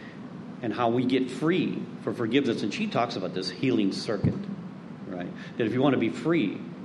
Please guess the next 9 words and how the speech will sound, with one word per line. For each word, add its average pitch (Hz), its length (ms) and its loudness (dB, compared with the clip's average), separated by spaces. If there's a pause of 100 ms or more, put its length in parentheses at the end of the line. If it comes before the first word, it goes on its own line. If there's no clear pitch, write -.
(760)
you 127 120 2
have 120 200 0
to 131 80 -4
forgive 110 340 0
him. - 180 -6 (960)
And, 123 420 2
and 120 540 0
Frank 226 260 2
Buckman 123 680 2